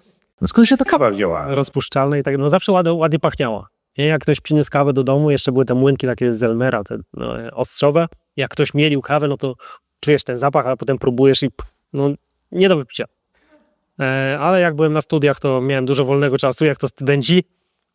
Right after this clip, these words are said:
Speaker 2: E, zacząłem składa-, szukać pracy, złożyłem C V w różnych, e, kilku miejscach.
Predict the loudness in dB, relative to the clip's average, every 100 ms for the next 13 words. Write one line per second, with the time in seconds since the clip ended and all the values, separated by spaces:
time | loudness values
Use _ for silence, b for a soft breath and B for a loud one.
0 | -4 0 0 0 -2 -2 -2 -2 -2 -2
1 | -2 0 0 -2 -2 -4 0 -2 0 -2
2 | -2 0 0 0 0 0 0 -2 -2 -4
3 | -2 -2 0 0 -2 -4 -2 0 2 2
4 | 0 -2